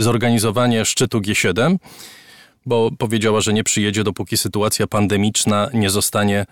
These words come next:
opanowana. Czyżby prezydent Stanów Zjednoczonych, najpotężniejszego państwa na świecie, był aż tak małostkowy?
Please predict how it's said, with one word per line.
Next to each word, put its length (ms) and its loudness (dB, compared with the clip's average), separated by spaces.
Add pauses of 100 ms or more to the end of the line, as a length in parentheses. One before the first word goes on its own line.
(280)
opanowana. 800 0
Czyżby 420 2
prezydent 540 0
Stanów 360 0
Zjednoczonych, 520 -2
najpotężniejszego 920 0
państwa 360 -2
na 100 -2
świecie, 360 -2
był 240 -2
aż 120 -2
tak 200 -4
małostkowy? 680 0